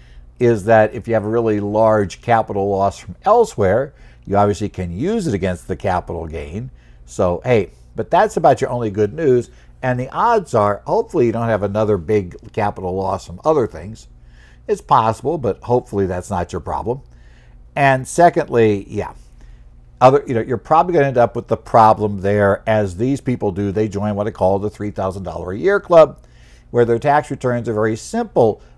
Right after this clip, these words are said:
uh, to review the capital gain or loss section of the return every year, 'cause it really doesn't matter. As long as it shows minus three thousand, it doesn't matter what else is on there,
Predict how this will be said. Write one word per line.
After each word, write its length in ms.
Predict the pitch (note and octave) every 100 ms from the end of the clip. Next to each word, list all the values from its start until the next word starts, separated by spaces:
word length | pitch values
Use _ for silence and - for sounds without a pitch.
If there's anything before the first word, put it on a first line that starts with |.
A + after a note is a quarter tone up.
| -
uh, 180 | A#2+ A2+
to 160 | - B2
review 320 | A#2 G#2+ A2+
the 100 | G#2
capital 400 | A2+ A2 G#2 G#2
gain 240 | F#2+ G2+
or 60 | F#2+
loss 340 | G2 B2+ D3
section 300 | - B2 -
of 120 | A2+
the 40 | G2+
return 340 | G2+ - G#2+
every 240 | G#2 G2 F#2+
year, 280 | G#2 A#2+ - - - -
'cause 140 | C3
it 60 | B2+
really 120 | G#3+
doesn't 360 | A3+ G3+ B2 G2+
matter. 280 | A2+ A#2+ F#2
As 80 |
long 160 | F#2+ D#3+
as 60 | F3+
it 40 |
shows 260 | - D#3 A#2
minus 360 | A#2 B2 A2+
three 200 | - A2+
thousand, 640 | G2 A2 A2+ A2+ G#2 F2+ E2 - - -
it 200 | A#2+ -
doesn't 400 | A#2+ C#3 B2 A#2
matter 420 | G2+ A2+ A#2+ A2
what 220 | G2 G2+ G2
else 320 | F#2+ G2 -
is 120 | F2
on 300 | G2 F#2 F2
there, 220 | C#2+ -